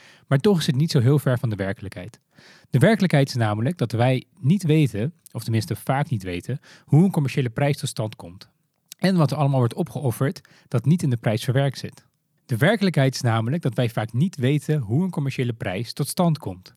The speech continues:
En wat er allemaal wordt opgeofferd dat niet in de prijs verwerkt zit. Het zou namelijk ook goed kunnen dat dit koffietentje juist alles fair trade doet en dat de eigenaar nul winst maakt op zijn diensten.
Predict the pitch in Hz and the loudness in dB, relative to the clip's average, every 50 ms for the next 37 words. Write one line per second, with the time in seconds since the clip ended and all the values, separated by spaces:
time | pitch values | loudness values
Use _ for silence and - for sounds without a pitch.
0 | _ - 185 180 185 175 165 135 - - - 160 170 165 156 135 117 110 - 185 | _ -2 0 0 2 2 0 0 0 -2 -2 0 2 2 2 2 0 0 -2 -6
1 | 151 - - 139 151 143 - - 156 156 - - 107 - 120 147 - - 123 120 | -6 -6 -4 -2 -2 -2 0 0 -4 -4 -2 -4 -4 -2 -2 -2 0 -2 -4 -2
2 | - 120 104 107 - - 98 92 90 95 - - - - - - - _ _ _ | 0 -2 -2 -2 -4 -6 -8 -8 -8 -10 -10 -12 -14 -16 -16 -18 -20 _ _ _
3 | _ _ _ _ _ _ _ _ - 135 120 - 180 175 180 170 165 160 151 - | _ _ _ _ _ _ _ _ -4 -2 0 2 4 4 4 4 4 4 2 0
4 | - 233 226 196 - - 160 - - - 117 101 98 117 165 202 190 127 113 127 | 0 0 0 0 0 0 -2 -2 0 -2 -2 0 0 -2 -4 -4 -4 -4 -4 -4
5 | 113 - 170 170 - 170 - - 123 117 123 - 165 160 156 156 180 196 214 202 | -4 -2 -4 -2 -2 -2 -2 -2 -2 -2 -2 0 0 0 0 0 0 2 2 2
6 | - - 156 143 135 - - 160 143 139 - - 185 170 170 156 139 165 156 156 | 2 2 0 -2 -2 -2 0 0 0 0 0 0 2 2 2 2 4 4 4 4
7 | 160 - - - - _ - - 120 117 - - 151 156 117 - 123 104 107 110 | 2 0 -6 -20 -20 _ -2 -2 0 0 0 0 0 0 0 0 0 -2 0 2
8 | 120 147 190 196 160 147 165 160 165 - - 147 139 143 143 143 139 - - 151 | 4 6 6 6 6 4 4 2 2 0 0 0 2 2 2 0 -2 -6 -8 -10
9 | 135 - - 127 123 117 123 120 120 120 - - 110 | -6 -2 0 0 2 2 0 0 -2 -4 -4 -4 -4